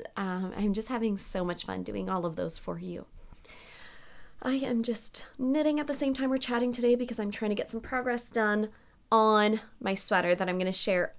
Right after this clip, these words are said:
all the details with you later, but I'm trying to sneak in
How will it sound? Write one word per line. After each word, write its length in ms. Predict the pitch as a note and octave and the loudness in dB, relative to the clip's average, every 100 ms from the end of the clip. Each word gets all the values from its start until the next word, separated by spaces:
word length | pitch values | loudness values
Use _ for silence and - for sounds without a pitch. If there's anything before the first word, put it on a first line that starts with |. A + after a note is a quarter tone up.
| - | 6
all 160 | G3+ | 8
the 80 | G3 | 8
details 440 | E3+ F3+ F#3+ F3 F3+ | 4 0 0 0 0
with 200 | F3+ F3+ | -4 -2
you 120 | E3+ | -2
later, 440 | D#3+ E3 D#3+ E3 - - - - - | 2 2 2 0 -2 -18 -20 -20 -2
but 200 | F3+ F3+ | 0 2
I'm 200 | F3 F3+ | 0 -2
trying 220 | - F3 | -4 -2
to 60 | |
sneak 340 | F#3+ - G3 G3 | 0 0 -2 -2
in 240 | F#3+ F3+ | 0 -2